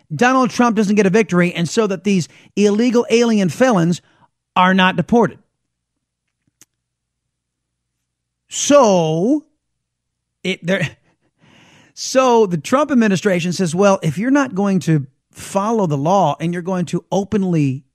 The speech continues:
obstruct the federal government, which that is obstructing justice, then we will withhold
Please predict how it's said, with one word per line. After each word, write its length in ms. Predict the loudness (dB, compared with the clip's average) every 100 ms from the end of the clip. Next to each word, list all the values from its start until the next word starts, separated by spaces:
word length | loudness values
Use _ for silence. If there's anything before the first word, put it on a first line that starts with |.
| _ _ _
obstruct 880 | -14 -12 -12 -10 -6 -6 -8 _ -20 _ _ _ _ _ _ _ _
the 100 | -14
federal 360 | -2 -2 0 -2
government, 500 | 0 -2 -4 -10 -20 _ _
which 200 | -8 -4
that 180 | 0 0
is 260 | 2 0 -4 -10
obstructing 640 | -6 -2 -2 0 0 -2 -6
justice, 460 | -4 -4 -4 -12 -20 _ _ _ _ _ _ _ _
then 260 | -4 -2 0
we 180 | 0 0
will 140 | 0
withhold 640 | 0 0 0 0 0 -2